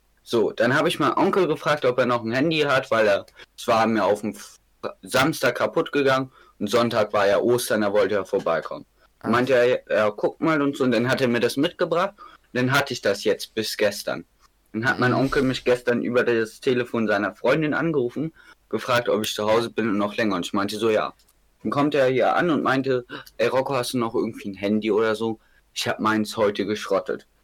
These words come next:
Speaker 1: Dann haben wir eine Stunde rumversucht mit meinem iPhone und alles, hat dann nicht geklappt. Und dann meinte ich zu ihm, „Willst du denn wieder das Handy haben?“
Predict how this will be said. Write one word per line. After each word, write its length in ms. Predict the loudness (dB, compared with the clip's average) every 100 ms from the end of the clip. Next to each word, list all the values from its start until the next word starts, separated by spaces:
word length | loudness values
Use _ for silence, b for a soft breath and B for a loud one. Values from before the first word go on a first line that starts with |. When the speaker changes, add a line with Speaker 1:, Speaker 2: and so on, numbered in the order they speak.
| _ -4
Speaker 1:
Dann 100 | 0
haben 140 | 2
wir 40 | 2
eine 140 | -2
Stunde 320 | 0 0 2
rumversucht 640 | 2 0 2 0 2 0 0
mit 240 | -2 -2
meinem 260 | -2 -2 0
iPhone 440 | 0 -2 -2 -4
und 140 | -2 0
alles, 240 | 0 0
hat 160 | -2 0
dann 80 | -2
nicht 160 | -4
geklappt. 360 | -8 -4 -2 0
Und 60 | -2
dann 100 | -2
meinte 220 | -4 -6
ich 100 | -8
zu 80 | -2
ihm, 120 | 0
„Willst 220 | 0 0
du 40 | -2
denn 120 | 0
wieder 180 | 0 0
das 260 | -2 -4
Handy 220 | -8 -8
haben?“ 220 | -10 -12